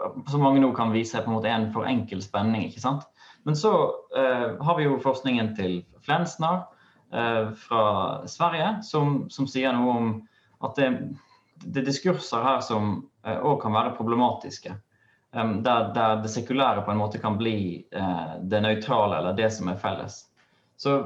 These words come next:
på en måte så har du jo rett i at det er naturlig at den kristne private høyskolen er, er en del av den samtalen, men litt av clouet med å sette det opp her er jo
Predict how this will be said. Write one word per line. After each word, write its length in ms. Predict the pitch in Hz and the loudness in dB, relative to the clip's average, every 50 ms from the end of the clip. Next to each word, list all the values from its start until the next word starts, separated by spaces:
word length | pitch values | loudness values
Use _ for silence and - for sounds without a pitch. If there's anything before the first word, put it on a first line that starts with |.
| - - - - - - - - 151 - | -4 -10 -16 -16 -14 -14 -14 -14 -6 0
på 80 | 156 165 | 2 2
en 140 | 170 139 120 | 4 4 2
måte 180 | 110 110 117 | 2 0 0
så 140 | 117 165 175 | 0 2 2
har 260 | 143 127 135 170 190 | 4 4 2 2 4
du 80 | 175 156 | 4 4
jo 120 | 139 139 | 4 4
rett 200 | 156 151 147 - | 2 2 0 0
i 80 | 127 117 | 0 2
at 140 | 110 110 - | 2 0 0
det 60 | 123 123 | 2 2
er 60 | 123 | 2
naturlig 380 | 120 120 143 131 120 113 113 104 | 2 2 0 0 2 2 2 0
at 240 | 101 - - - 110 - | 0 -2 -6 -8 -4 -2
den 180 | 110 110 110 104 | -2 0 -2 -2
kristne 320 | - - - - 147 123 | -4 -6 -2 0 0 0
private 380 | - 117 113 113 113 110 110 110 | 2 2 2 2 2 0 0 0
høyskolen 540 | 110 110 - 123 113 107 104 101 95 90 - | -2 -2 -2 -2 0 0 0 0 0 -2 -2
er, 260 | - 110 113 113 113 | -2 -2 -2 -2 0
er 160 | 120 123 120 | 0 0 2
en 100 | 120 120 | 2 2
del 160 | 139 131 107 | 2 2 4
av 120 | - 113 120 | 4 2 2
den 140 | 117 113 110 | 0 0 0
samtalen, 480 | 117 110 110 110 135 123 110 98 98 | 0 0 0 2 2 0 2 2 2
men 180 | 113 127 123 123 - - - - - - - - | 2 2 0 -2 -6 -12 -18 -20 -20 -18 -6 -4
litt 140 | 151 147 156 | -2 0 0
av 100 | 156 147 | 0 2
clouet 260 | - 180 175 147 127 | 4 4 4 6 6
med 120 | 123 123 120 | 4 4 2
å 60 | 117 | 2
sette 200 | - 131 120 147 - | 0 -2 -4 -2 -2
det 40 | - | -2
opp 220 | 147 147 - - - - | -2 -2 -4 -4 0 2
her 260 | 139 113 104 113 156 | 4 4 4 4 4
er 80 | 185 | 2
jo 160 | 170 156 156 | 2 4 2